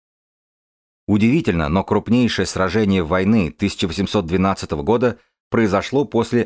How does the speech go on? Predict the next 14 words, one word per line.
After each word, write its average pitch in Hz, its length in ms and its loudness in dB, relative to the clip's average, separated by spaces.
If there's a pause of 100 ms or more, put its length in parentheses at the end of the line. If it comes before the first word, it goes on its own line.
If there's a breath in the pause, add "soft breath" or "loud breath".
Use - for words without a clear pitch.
официального 104 720 -2
объявления 80 480 -2
мира. 76 320 -4 (640)
В - 60 -12
сражении 127 480 0
при 117 200 0
Новом 113 300 4
Орлеане 95 500 -2 (280)
генерал 90 580 -2
Эндрю 110 380 0
Джексон 90 580 -4
командовал 82 540 -2
пёстрой - 520 -4
армией, 76 440 -4